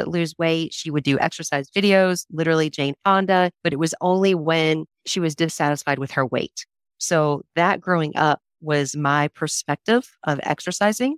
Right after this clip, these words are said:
When I was in high school, I did sports, but quite frankly, it was only 'cause my friends did 'em and I wanted to hang out with them. So to me, growing up, and I would say until I was about thirty, exercise was something that I did when I needed a result. It wasn't just part of who I was.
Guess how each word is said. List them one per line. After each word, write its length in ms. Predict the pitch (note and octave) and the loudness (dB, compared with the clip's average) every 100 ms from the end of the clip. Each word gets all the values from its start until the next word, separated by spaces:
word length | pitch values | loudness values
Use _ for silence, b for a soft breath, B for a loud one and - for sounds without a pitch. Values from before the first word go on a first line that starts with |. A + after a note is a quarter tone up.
| _ - | _ -2
When 100 | E3 | 0
I 40 | |
was 120 | D#3 | 0
in 60 | D3 | 0
high 160 | F3 | -2
school, 240 | F#3 - F#3+ | -2 0 0
I 80 | F3 | 2
did 180 | F3+ | 0
sports, 440 | - - E3 F3+ - | -2 0 0 0 -6
but 100 | D#3+ _ | -8 _
quite 240 | D#3+ D#3 | -2 -2
frankly, 340 | - D#3+ - G3 | -2 -4 0 0
it 40 | |
was 120 | - | 2
only 140 | D3+ D#3 | -2 -2
'cause 180 | D#3+ | -2
my 80 | C3+ | -4
friends 320 | - B2+ C#3+ | -2 -2 -4
did 160 | - E3+ | -2 -2
'em 100 | F3+ | 0
and 80 | C#3 | 0
I 60 | |
wanted 160 | C3+ C#3 | 0 0
to 60 | C3 | 0
hang 180 | B2+ | 0
out 140 | C3+ - | 0 -4
with 80 | - | -2
them. 260 | C3 F#3+ - _ | -2 -2 -8 _
So 380 | - E3 D3+ D3+ - | 0 2 4 0 -2
to 120 | G3+ | 0
me, 520 | F3 F#3+ G#3+ G#3 G3+ _ | 2 2 2 0 -4 _
growing 360 | F#3 F3+ F3 E3 | 0 2 2 2
up, 240 | E3 D#3+ | 2 2
and 160 | D3+ D3+ | 0 0
I 60 | |
would 160 | E3 E3+ | -2 -2
say 200 | - E3+ | 0 0
until 220 | D#3+ - | 0 2
I 80 | D#3+ | 2
was 120 | E3+ | 2
about 260 | F3+ F#3 - | 0 -2 0
thirty, 460 | A3+ A3 D3+ D#3+ _ - | 0 2 0 -4 _ -6
exercise 800 | F3 G3 F3+ F3 E3 D#3+ D3+ D#3+ | -6 -6 -4 0 2 2 0 -2
was 540 | D3+ D3 C#3+ - - _ - | 0 2 0 -8 -12 _ -12
something 480 | - G3+ - F#3+ F3 | -2 -2 0 0 0
that 260 | D#3+ D3+ D#3 | -2 -2 -2
I 200 | C#3+ C3+ _ _ - | -2 -2 _ _ 0
did 280 | F#3 F#3 E3 | 4 4 2
when 140 | D#3 | -2
I 120 | D3 | 0
needed 500 | C#3 C#3+ D#3 E3 F#3 - | -2 -2 -2 0 2 2
a 100 | F#3+ | 0
result. 580 | F#3 G3+ G3 A3+ - - - | 0 0 0 -2 -10 -16 -4
It 180 | D#3+ - | -2 0
wasn't 260 | D#3+ F3 D3+ | 0 0 -6
just 160 | D#3 | -10
part 220 | - E3 | 0 2
of 80 | D#3 | 2
who 140 | D3+ C#3+ | 2 2
I 120 | C3 | 2
was. 460 | B2+ C#3 - - | 0 0 0 -6